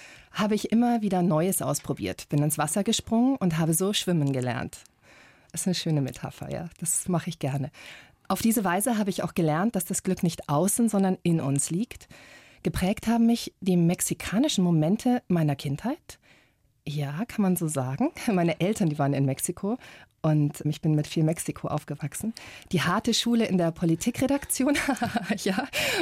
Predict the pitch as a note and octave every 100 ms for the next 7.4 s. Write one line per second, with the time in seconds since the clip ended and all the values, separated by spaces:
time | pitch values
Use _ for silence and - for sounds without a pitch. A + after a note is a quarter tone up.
0 | - G#3+ G#3+ G3+ F#3+ F#3+ A#3+ A3 G3+ G3
1 | F#3 G3 F3+ F#3 - F3 E3+ D#3+ D3+ C#3+
2 | A#2 A#2+ - - - - - - - -
3 | G#3 G#3 F#3 F#3+ G3+ - - G3+ F3 D3+
4 | G3 - - F3+ - E3+ G3 A3+ A#3+ G3+
5 | F3 D#3 F3 - F3+ E3+ - - C#3 C3
6 | C3+ A#2+ - - - E3 E3 - D3+ C#3
7 | - A3+ -